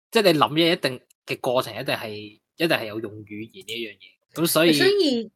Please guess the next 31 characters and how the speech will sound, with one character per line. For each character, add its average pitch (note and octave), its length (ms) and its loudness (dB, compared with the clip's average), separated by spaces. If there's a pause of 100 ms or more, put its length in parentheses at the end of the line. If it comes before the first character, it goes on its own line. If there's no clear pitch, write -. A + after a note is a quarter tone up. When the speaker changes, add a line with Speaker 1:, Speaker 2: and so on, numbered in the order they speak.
Speaker 2:
語 G3+ 280 -4
言 F3+ 520 -4
係， F3+ 600 -6 (400)
噉 F#4 80 0 (120)
其 D4+ 120 8
實 F#3 140 0
係 G3 140 0
咪 G3+ 80 2
應 E4+ 140 2
該 G4+ 120 8
學 B3 320 0
多 D#4 220 4
幾 A3 140 6
種 C4 180 0
語 - 20 -6
言， G3 500 0
instead A3+ 320 2
of F3+ 200 0
學 - 60 -16
埋 E3+ 140 -4
啲 A3+ 140 0
咁 F#3 180 -4 (120)
冇， E3 280 -10
其 E3+ 160 -6
他 G#3 120 -2
冇 F3+ 180 -2
用 E3 100 -12
嘅 E3 80 -8
科 F#3 220 -6
目 F3+ 220 -16
呢？ F3 60 -16